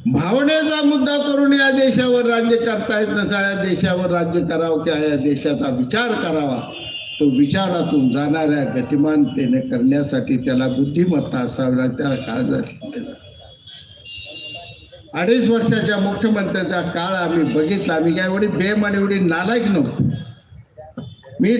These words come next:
तर हिंदू हृदय सम्राट बाळासाहेब ठाकरेंचं निधनाची यात्रा मी टीव्हीवर बघितली.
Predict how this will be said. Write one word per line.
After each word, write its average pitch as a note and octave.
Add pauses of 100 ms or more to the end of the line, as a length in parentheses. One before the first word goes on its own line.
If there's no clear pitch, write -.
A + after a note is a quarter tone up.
तर A3
हिंदू G#3
हृदय G#3+
सम्राट F#3+
बाळासाहेब F#3+
ठाकरेंचं F#3
निधनाची F3+
यात्रा F#3
मी G3+
टीव्हीवर B3+
बघितली. F3